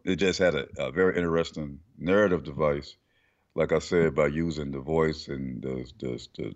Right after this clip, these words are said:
the story of the killer, you know, her, the account, I should say,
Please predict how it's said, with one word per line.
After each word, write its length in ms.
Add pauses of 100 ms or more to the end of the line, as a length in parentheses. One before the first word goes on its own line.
(100)
the 80
story 600
of 300
the 80
killer, 360
you 80
know, 140
her, 320
the 100
account, 360
I 60
should 180
say, 280